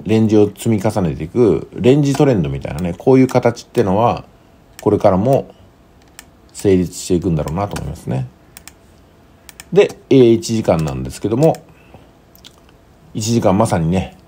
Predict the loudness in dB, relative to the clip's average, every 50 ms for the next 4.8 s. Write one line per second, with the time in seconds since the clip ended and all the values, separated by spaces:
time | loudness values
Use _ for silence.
0 | _ -14 -6 -4 -2 -2 -2 -2 -2 0 0 2 2 0 0 -2 -4 -6 -6 -8
1 | -8 -6 -6 -6 -4 -4 -2 -2 -2 0 0 0 0 2 2 2 2 0 -2 -4
2 | -6 -6 -8 -10 _ _ _ _ -2 2 2 4 4 2 2 0 -2 -4 -8 -10
3 | -10 -12 -8 -6 -4 -4 -4 -4 -8 -12 -20 _ -20 _ _ -20 -20 _ _ _
4 | _ _ _ _ -10 -8 -8 -8 -8 -8 -10 -12 -14 -16 -18